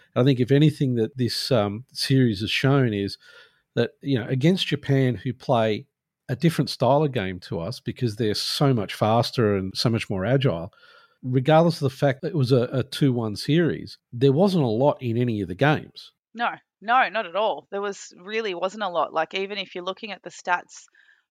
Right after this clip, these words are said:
Speaker 2: for game three that was last night in Newcastle,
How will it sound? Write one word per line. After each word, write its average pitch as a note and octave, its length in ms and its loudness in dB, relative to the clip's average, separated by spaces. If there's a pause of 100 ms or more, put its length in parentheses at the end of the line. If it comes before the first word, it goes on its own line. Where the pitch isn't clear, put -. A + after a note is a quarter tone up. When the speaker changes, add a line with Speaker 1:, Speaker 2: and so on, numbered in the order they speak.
Speaker 2:
for F3+ 320 -2
game F3+ 280 -2
three F#3+ 280 -4
that E3+ 120 -4
was F3 160 -10
last E3+ 300 -4
night F3 200 -2
in D#3+ 100 -10
Newcastle, F#3+ 720 -6